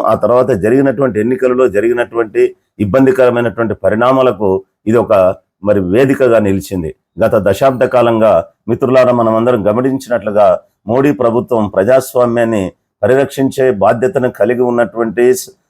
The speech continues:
సంస్థల యొక్క స్వయం ప్రతిపత్తిని క్రమంగా క్షీణింపజేస్తూ, ఆ క్రమంలో ఎన్నికల కమిషన్ను కూడా ఒక బాధితురాలిగా మార్చిందన్న విషయాన్ని మనం గమనించాలా.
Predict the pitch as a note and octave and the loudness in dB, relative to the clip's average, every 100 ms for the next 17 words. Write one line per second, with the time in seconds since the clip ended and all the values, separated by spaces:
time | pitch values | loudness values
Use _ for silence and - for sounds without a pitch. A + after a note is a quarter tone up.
0 | _ - G#2+ C#3 - B2+ B2+ C3 A#2+ - | _ -4 0 0 0 0 2 0 -2 0
1 | G2+ B2 A2+ G#2 A#2 B2+ - B2 G#2 F2 | 0 0 0 -2 -2 -4 -2 -2 -2 -4
2 | _ _ - G#2+ B2+ C#3 C3 A2+ G#2+ - | _ _ -4 0 2 2 4 2 0 -8
3 | _ - B2+ C#3 C3+ A#2 A#2 A2+ A#2 F#2+ | _ -4 0 0 0 0 -2 -2 -2 -2
4 | G2 _ - A2 A#2 G#2+ A2+ C#3 C3+ A2 | -2 _ -2 0 0 0 0 2 2 0
5 | G#2 - _ G#2 B2 C3 B2+ A#2+ G#2+ B2 | -2 -4 _ -2 0 0 -2 0 0 0
6 | C3 B2 B2 A2+ A2+ G2+ G2+ - - G2 | 0 -2 0 0 2 2 0 -6 -8 -4
7 | G2+ D#2+ A2+ A#2+ G2 A#2 A2+ G#2+ G2 G#2 | -2 0 0 0 0 0 2 0 0 0
8 | G#2 A2+ G#2+ G#2 G2+ F#2 G#2+ G2+ G2 F#2+ | -2 -4 -2 -2 -4 -2 -2 0 -2 -2
9 | F2+ F2+ F2+ F2+ D#2+ | 0 0 -2 -2 -2